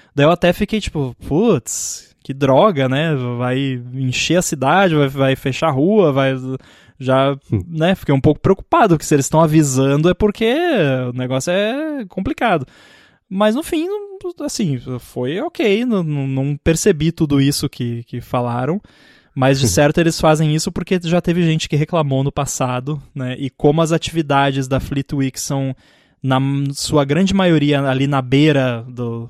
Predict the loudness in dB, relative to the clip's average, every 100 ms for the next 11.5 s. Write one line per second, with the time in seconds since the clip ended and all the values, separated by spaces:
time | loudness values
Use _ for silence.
0 | -16 -8 -4 0 0 0 0 2 2 2
1 | -2 -2 -4 -2 0 0 0 2 2 2
2 | -4 -20 _ _ _ _ _ -2 4 4
3 | 4 2 4 2 0 -4 -4 -4 -6 -4
4 | -2 -2 0 0 2 0 -2 -2 0 0
5 | -2 -6 _ _ -6 -2 0 0 -2 -4
6 | -2 -2 -2 -4 _ -2 -2 -2 -4 0
7 | 2 4 4 4 2 0 -2 -4 -4 -2
8 | 2 4 4 2 4 4 4 2 0 0
9 | -2 0 -2 -2 -2 0 2 2 2 0
10 | 0 0 -2 -2 -2 -2 -4 -6 -8 -6
11 | -8 -6 -6 -6 -10